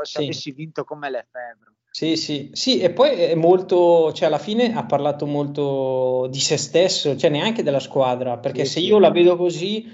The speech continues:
Speaker 2: se io la proietto così la gara, eh, non so, forse fa bene il, il,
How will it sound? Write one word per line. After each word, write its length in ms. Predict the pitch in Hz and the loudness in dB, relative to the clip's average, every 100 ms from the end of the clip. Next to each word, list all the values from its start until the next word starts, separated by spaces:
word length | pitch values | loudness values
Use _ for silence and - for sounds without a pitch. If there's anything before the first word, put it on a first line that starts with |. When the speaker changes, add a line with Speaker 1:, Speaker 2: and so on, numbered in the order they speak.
| - - | -20 -12
Speaker 2:
se 180 | - | -6
io 180 | 156 175 | 2 4
la 100 | 165 | 4
proietto 480 | - 160 160 160 151 | 0 0 0 -2 -6
così 240 | 156 147 | -8 -6
la 140 | 160 151 | -2 0
gara, 680 | 151 156 165 175 175 - _ _ _ _ _ _ | 0 -2 0 0 -2 -12 _ _ _ _ _ _
eh, 1080 | - 135 123 123 123 123 127 120 - 80 - _ _ _ _ _ _ _ | -10 -8 -6 -4 -2 -2 -4 -6 -8 -10 -16 _ _ _ _ _ _ _
non 140 | 156 151 | -4 0
so, 180 | - - | 0 0
forse 340 | 240 240 160 | 0 2 0
fa 160 | - 131 | 0 0
bene 280 | 139 143 | 2 0
il, 120 | 143 143 | -2 -4
il, 240 | 147 131 | -6 0